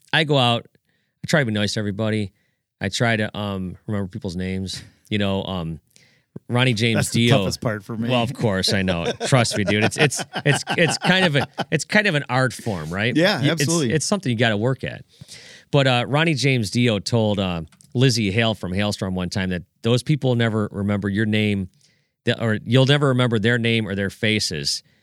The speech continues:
Speaker 1: or where you met them, but they'll always remember you. So always be nice to everybody. And it's like, you know what? I try to be nice to everybody.
Speaker 2: Yeah.
Speaker 1: You know, it's, I try to be cool.
Speaker 2: What's the coolest thing that you have got to do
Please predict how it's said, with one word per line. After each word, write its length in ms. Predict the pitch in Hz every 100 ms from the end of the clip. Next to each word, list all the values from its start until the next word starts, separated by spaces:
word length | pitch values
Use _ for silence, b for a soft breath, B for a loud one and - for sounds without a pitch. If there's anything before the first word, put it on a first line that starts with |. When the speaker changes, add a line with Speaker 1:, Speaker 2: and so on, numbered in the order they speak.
| _
Speaker 1:
or 140 | 104 104
where 160 | 120
you 140 | 117 107
met 220 | 117 110
them, 160 | 92 90
but 100 | 92
they'll 160 | 110
always 400 | 110 113 117 110
remember 260 | 110 110 98
you. 220 | 95 98
So 200 | - 101
always 340 | - 107 110 92
be 160 | 101
nice 240 | 95 90 -
to 80 |
everybody. 480 | 90 90 78 - -
And 140 | - 107
it's 160 | 95
like, 180 | 120 104 - _ -
you 80 | 196
know 100 | 180
what? 200 | 170 131
I 60 |
try 180 | 120 151
to 60 | 110
be 100 | 98
nice 200 | 85 -
to 60 |
everybody. 300 | 78 - 123
Speaker 2:
Yeah. 160 | 175 139
Speaker 1:
You 80 | 123
know, 160 | 113 110
it's, 160 | -
I 100 | 113
try 160 | 104 135
to 40 | 101
be 80 |
cool. 320 | - 87 - - _ _ _ _ _ -
Speaker 2:
What's 240 | 185 -
the 80 | 160
coolest 440 | - 208 220 -
thing 220 | - 151 123
that 100 | 110
you 280 | 117 139
have 180 | 113 95
got 260 | 117 110 - _ _ -
to 80 | 131
do 460 | 113 110 101 98